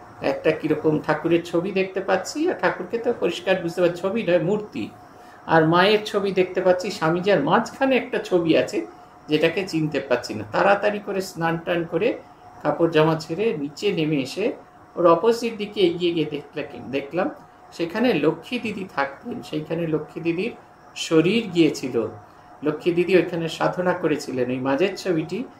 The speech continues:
লক্ষ্মী দিদির। যে সাধুটি ছিলেন তিনি আমাকে নিয়ে গেলেন সেই ঠাকুর লক্ষ্মী দিদির ঘরে, যে খাটে লক্ষ্মী দিদি শুতেন, বিছানা নেই, শুধু খাটটি রয়েছে,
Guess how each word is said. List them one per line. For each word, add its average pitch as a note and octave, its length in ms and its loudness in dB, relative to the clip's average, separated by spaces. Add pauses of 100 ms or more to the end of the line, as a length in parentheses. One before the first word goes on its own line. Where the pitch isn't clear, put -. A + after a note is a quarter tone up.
(240)
লক্ষ্মী D#3 340 2
দিদির। B2+ 300 0 (400)
যে A3 100 -4
সাধুটি C#4+ 460 2
ছিলেন A#3 320 2
তিনি G#3+ 240 -4
আমাকে G#3 260 -2
নিয়ে G3 280 0
গেলেন D#3 380 4 (380)
সেই D#3 320 2 (160)
ঠাকুর D3+ 340 -4
লক্ষ্মী D#3 320 -2
দিদির D#3 360 -2
ঘরে, C3+ 260 0 (440)
যে - 160 -12
খাটে F3 460 0
লক্ষ্মী E3 300 -4
দিদি E3+ 220 -4
শুতেন, D3 380 -6
বিছানা G#3 440 -4
নেই, E3+ 200 -2 (420)
শুধু B3 140 -2
খাটটি G3 520 -2
রয়েছে, D#3+ 400 2